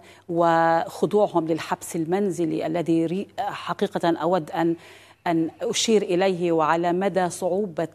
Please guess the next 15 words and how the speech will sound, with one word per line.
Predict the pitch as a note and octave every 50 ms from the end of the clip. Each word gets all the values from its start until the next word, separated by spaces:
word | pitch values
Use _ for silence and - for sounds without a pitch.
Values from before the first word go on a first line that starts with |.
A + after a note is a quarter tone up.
| - - -
هذا | F#3 F#3+ E3+ D#3 E3 - -
الحبس | E3 E3 D#3 - - G3+ - - -
المنزلي | - F#3 E3+ E3+ F3+ F#3+ G3+ F3 D#3 F3+ E3 E3+ E3 E3 E3 - - - - E3+
الذي | F3 F#3 E3+ G3+ G3 F3+
هو | D#3 D#3+ G#3 F3+ F3 E3+ E3+ E3+ - - -
حقيقة | - - - G#3+ G#3 - G#3 - G3+ G3 F#3+ F3 - - - - _ _ _ -
ربما | A#3 F#3 F#3 G3 G#3+ G3 G3
يكون | F#3+ E3+ - G3+ - - -
أصعب | A#3+ - - - G#3 E3 F3 D#3+ D3+ D#3
من | E3+
الحبس | D3 C3+ - - F3+ E3+ - - - -
الفعلي، | F#3+ F3 D#3+ - - A3+ A3 A3 F#3+ E3 D#3 D#3 D#3+ - - - -
لما | F3+ F3 F3 F#3 E3+
له | E3 F3+ E3 F3+
تأثيرات، | E3+ F3 D#3 - - - F3 F3 F3 F3 F3 F3 F3